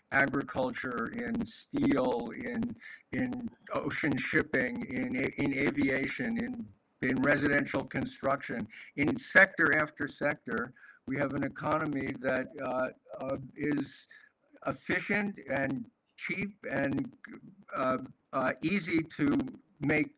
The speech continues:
cheaper and even more efficient, but it's dirty and it's destroying the planet.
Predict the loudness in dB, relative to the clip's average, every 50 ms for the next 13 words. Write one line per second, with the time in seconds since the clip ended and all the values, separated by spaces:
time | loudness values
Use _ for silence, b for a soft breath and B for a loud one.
0 | _ _ -12 -8 -6 -6 -6 -6 0 2 4 4 4 2 0 0 4 4 4 4
1 | 4 2 0 2 2 2 2 2 2 2 0 0 -2 -4 -4 -4 -2 -2 -4 -4
2 | -4 B B B B B B B -4 0 2 4 4 4 2 0 -4 -10 -8 -2
3 | 2 4 6 6 4 4 2 0 -2 -2 -4 -4 -4 -4 -6 -6 -10 -12 -10 -10
4 | -10 -10 -4 0 2 4 4 4 4 2 0 -2 -4 -4 -2 0 0 2 2 0
5 | 0 -4 -4 -8